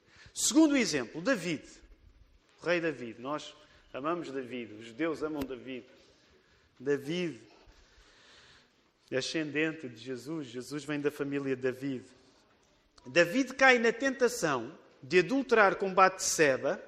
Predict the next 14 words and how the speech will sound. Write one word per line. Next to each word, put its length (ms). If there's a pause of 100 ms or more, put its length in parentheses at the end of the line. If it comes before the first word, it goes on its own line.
(1080)
e 160
mais 320
tarde, 320
através 440
das 180
palavras 720
do 120
profeta 540
Natã, 500 (1160)
David 520
reconhece-se 1200 (840)
num 340
cobarde 680
desonesto 1040